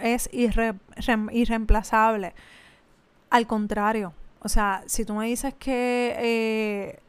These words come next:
la salud de tu madre, tu, de tu hijo, de tu, un familiar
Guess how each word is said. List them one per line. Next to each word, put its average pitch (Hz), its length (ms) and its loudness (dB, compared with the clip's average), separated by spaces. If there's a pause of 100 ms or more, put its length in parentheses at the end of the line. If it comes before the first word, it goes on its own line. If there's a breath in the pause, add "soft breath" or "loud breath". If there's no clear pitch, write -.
la 226 180 -2
salud 208 260 -6
de 220 140 -4
tu 240 120 -2
madre, 233 480 2
tu, 214 120 -2
de 202 240 0
tu 196 200 -4
hijo, 220 680 0
de 208 160 -2
tu, 202 140 -6
un 214 200 -2
familiar 240 800 0